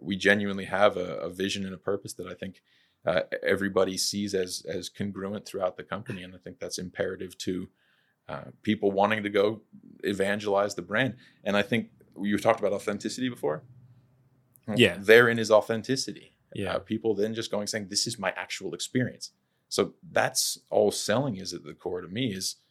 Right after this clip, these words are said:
Speaker 1: going out and telling stories of examples where you've been able to maybe assist a, a customer with a similar
Speaker 2: Yeah,
Speaker 1: challenge
Speaker 2: absolutely.
Speaker 1: previously.
Speaker 2: Do you, uh, do you have an expectation on these people though, that if there is an opportunity that they,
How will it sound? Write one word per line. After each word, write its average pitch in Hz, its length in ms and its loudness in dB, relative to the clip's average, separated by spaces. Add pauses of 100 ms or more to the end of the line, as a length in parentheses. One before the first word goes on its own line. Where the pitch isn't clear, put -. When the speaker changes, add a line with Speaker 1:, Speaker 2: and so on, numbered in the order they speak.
(420)
Speaker 1:
going 110 160 4
out 117 120 6
and 101 100 -4
telling 113 200 -4
stories 110 340 2
of 98 80 -6
examples 107 520 -6
where 101 260 2
you've 98 380 -14
been 101 120 -8
able 101 180 -8
to 98 60 -10
maybe 98 280 -12
assist - 480 -6 (220)
a, 98 60 -8 (440)
a 104 60 -4
customer 117 440 -2
with 110 140 -10
a 104 40 -4
similar 117 500 -4
Speaker 2:
Yeah, 113 260 4
Speaker 1:
challenge - 340 0
Speaker 2:
absolutely. - 160 -6
Speaker 1:
previously. 110 340 -10 (500)
Speaker 2:
Do 139 120 4
you, 151 360 8
uh, 135 100 -2 (680)
do 139 100 0
you 143 60 8
have 147 120 12
an 143 80 6
expectation 107 720 -4
on 110 120 -14
these 110 180 -10
people 110 400 -4
though, 107 220 -4
that 104 160 -6
if 107 120 -2
there 110 160 2
is 110 120 2
an 110 80 0
opportunity 113 1000 0 (360)
that 117 160 4
they, 117 640 6